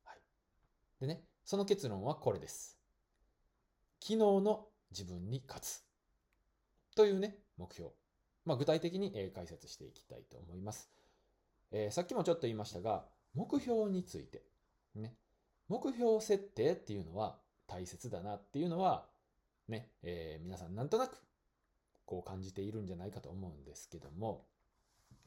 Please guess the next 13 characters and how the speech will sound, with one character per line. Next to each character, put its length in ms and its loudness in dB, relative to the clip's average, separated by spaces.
目 160 0
標 240 2
を 300 6
ま 140 0
あ 40 -10
ね、 120 -14
設 260 -2
定 240 4
し 200 -6
た 140 4
場 240 -2
合 60 -6
と、 160 -8